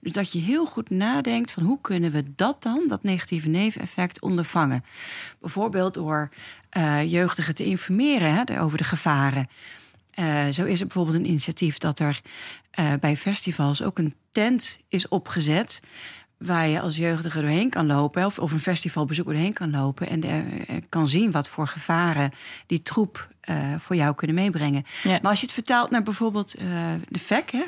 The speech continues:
Speaker 1: waar we het hier over hebben. Eh, als je bijvoorbeeld bedenkt dat, ehm, beginnende ondernemers, eh, heel moeilijk aan financiering bij banken kunnen komen, hè, door wellicht, nou, de strakke regulering die we met elkaar, eh, bedenken.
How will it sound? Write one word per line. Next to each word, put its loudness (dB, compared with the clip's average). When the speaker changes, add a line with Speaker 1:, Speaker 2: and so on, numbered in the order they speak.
Speaker 1:
waar -2
we -6
het -8
hier -2
over -2
hebben. 0
Eh, 2
als 2
je -2
bijvoorbeeld 0
bedenkt 2
dat, -2
ehm, 2
beginnende 2
ondernemers, 2
eh, -2
heel 2
moeilijk 4
aan 4
financiering 2
bij 0
banken 2
kunnen 0
komen, -2
hè, -4
door -2
wellicht, -2
nou, -2
de -8
strakke -2
regulering 2
die 2
we 0
met 2
elkaar, 0
eh, -2
bedenken. 2